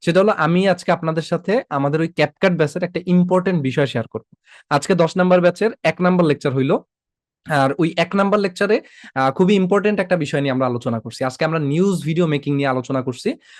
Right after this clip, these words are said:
তো ওইখানে যে আমরা নিউজ প্রজেক্টটা রেডি করছি, ওই প্রজেক্টটা আমি আপনাদেরকে একটা দেখাবো যে আসলে CapCut দিয়েও যে একটা প্রফেশনাল মানের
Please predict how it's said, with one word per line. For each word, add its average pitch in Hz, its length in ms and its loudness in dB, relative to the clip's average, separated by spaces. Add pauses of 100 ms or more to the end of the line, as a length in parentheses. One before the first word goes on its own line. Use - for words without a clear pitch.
(120)
তো 160 120 -4
ওইখানে 190 360 4
যে 233 80 2
আমরা 233 120 2
নিউজ 185 340 2
প্রজেক্টটা 180 300 0
রেডি 131 240 0
করছি, 120 340 -4
ওই 175 160 2
প্রজেক্টটা 196 380 2
আমি 170 140 0
আপনাদেরকে 143 320 -2
একটা 123 140 -2
দেখাবো 117 380 -8 (380)
যে 135 360 2
আসলে 202 460 2
CapCut 175 360 2
দিয়েও 180 200 0
যে 185 80 0
একটা 180 160 -2
প্রফেশনাল 165 540 -2
মানের 147 340 -2